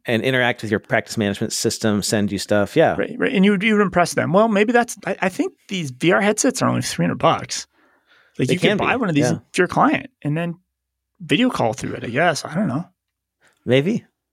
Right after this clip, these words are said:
Speaker 1: So, so that's enough on the metaverse. What other trends are being talked about in accounting that you have seen?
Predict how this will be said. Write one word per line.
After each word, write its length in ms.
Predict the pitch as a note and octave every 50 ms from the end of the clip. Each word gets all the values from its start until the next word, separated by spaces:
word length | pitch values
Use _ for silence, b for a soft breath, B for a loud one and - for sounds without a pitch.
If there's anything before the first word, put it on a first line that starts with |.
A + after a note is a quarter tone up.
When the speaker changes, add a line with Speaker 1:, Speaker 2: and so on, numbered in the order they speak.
| _ _ _ _ _
Speaker 1:
So, 260 | - - - - - _ _ _ _ -
so 220 | - - F#3+ F3 E3+
that's 200 | F#3+ G#3 - -
enough 180 | G#3 F#3+ -
on 80 | E3 C#3
the 60 | B2+
metaverse. 440 | B2+ B2+ B2 A2+ G2+ G2+ G2+ - -
What 140 | C3 D#3 -
other 680 | - C3 C#3 C#3 D3 C3+ C3 B2 A#2 A2 A2+ C#3+ - _
trends 640 | - - C#3 C3 A#2+ A#2 A2 G#2+ A2 G#2+ - - - _ _ _ _ -
are 420 | A2 G#2+ G#2+ G#2+ G#2 G#2+ G2 G2+ G#2 - -
being 180 | - A#2+ G2+ F#2
talked 300 | - A#2 A2 G2 - A#2+
about 240 | G2 G2 F2+ -
in 140 | D2+ G2 F#2
accounting 560 | F2+ - - G2+ F#2+ F#2+ F#2+ F2+ F2+ F2 F2 -
that 160 | - F#2+ F#2
you 100 | F2 F#2+
have 120 | F#2+ E2 -
seen? 320 | - G2 G2 F#2+ - -